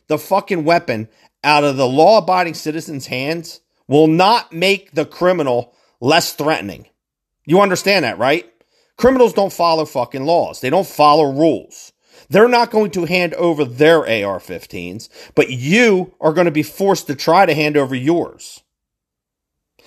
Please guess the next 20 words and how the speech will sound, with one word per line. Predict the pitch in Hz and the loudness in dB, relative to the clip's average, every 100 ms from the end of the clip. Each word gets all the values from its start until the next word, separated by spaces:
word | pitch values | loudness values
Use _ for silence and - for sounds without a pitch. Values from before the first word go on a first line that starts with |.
| - - _ | -20 -20 _
The | 165 | -2
fucking | - 220 247 240 185 | 0 0 0 0 -4
morons | 175 196 240 196 143 143 - | 0 4 4 4 -2 -6 -8
who | - 151 | -8 -6
actually | - 151 170 - 165 | -2 -2 -2 -6 -6
take | - 156 151 | -2 -4 -2
their | |
gun | 165 143 160 | -6 -4 -4
and | 123 | -6
hand | - 131 135 139 | -8 -6 -4 -4
it | 147 127 | -4 -2
over | 127 139 190 196 _ _ | -2 -2 -4 -6 _ _
are | 139 | -4
stupid. | 143 - - - - 147 147 - - _ _ _ _ _ | -4 -6 -8 -12 2 4 4 -2 -16 _ _ _ _ _
You're | 143 165 | -2 -2
stupid. | - - 165 156 147 92 - - _ _ _ _ _ | -2 -2 4 4 4 -10 -14 -20 _ _ _ _ _
Because | 143 180 156 - | 0 0 0 2
all | 190 208 233 | 4 4 4
you're | 208 208 208 175 - | 0 -2 -4 -4 -4
doing | 190 190 156 139 | -2 0 -2 -6